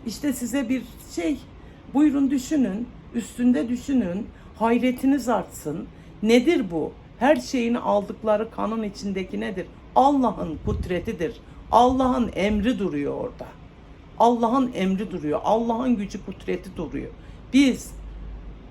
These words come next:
her şeyi bilemeyiz. Biz bilemediklerimize gayba yani iman ederiz. Ama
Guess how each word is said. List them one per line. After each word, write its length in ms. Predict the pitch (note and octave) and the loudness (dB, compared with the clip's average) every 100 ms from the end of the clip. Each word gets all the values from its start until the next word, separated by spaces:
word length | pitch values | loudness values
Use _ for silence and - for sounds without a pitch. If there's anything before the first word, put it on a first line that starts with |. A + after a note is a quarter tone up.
| - - - - - | -18 -16 -16 -14 -4
her 240 | A#3 A#3 | 0 2
şeyi 460 | G#3 - F#3 F#3+ F3 | 2 0 -2 -2 -2
bilemeyiz. 680 | E3 D3+ F#3 D3+ C3 - - - - - - | -2 -2 -2 -2 -6 -14 -16 -18 -20 -20 -6
Biz 340 | A#3 B3+ G3+ - | 2 2 2 -2
bilemediklerimize 1120 | F3+ A3+ A#3 G3 F#3 F3 E3+ D#3 D3+ - G#3+ - | 2 4 4 2 -6 -4 -2 -2 -6 -6 -6 -4
gayba 380 | - D3+ D3+ D3+ | -2 0 0 -2
yani 360 | D#3 C#3+ D3 D3+ - | -4 -4 -8 -10 -4
iman 440 | E3+ D3+ D#3 F#3 | -2 0 -2 -2
ederiz. 500 | D3+ B2 - - - - - - - | -4 -8 -10 -12 -16 -18 -18 -18 -6
Ama 380 | - B3+ A3+ A#3+ | 2 4 4 2